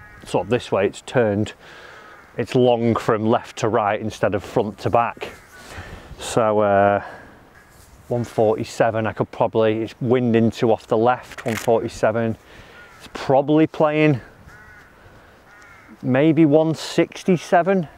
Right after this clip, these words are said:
this one. What was the eighth? That was, the thirteenth was one forty-one and we hit eight iron.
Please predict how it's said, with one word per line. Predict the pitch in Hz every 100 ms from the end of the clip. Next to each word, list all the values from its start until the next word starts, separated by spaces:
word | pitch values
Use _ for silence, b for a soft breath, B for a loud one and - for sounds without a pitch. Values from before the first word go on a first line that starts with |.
| -
this | 180 -
one. | 180 196 160 _ _ _ b b b b b b b -
What | -
was | 131 -
the | 139 135
eighth? | 131 - -
That | 117
was, | 120 110 - - -
the | 123
thirteenth | 147 139 - 135 120
was | 131 110
one | 120 113
forty-one | - 123 113 - 123 107 113 92
and | 98
we | 98
hit | 107 -
eight | 110 107 -
iron. | 90 87 90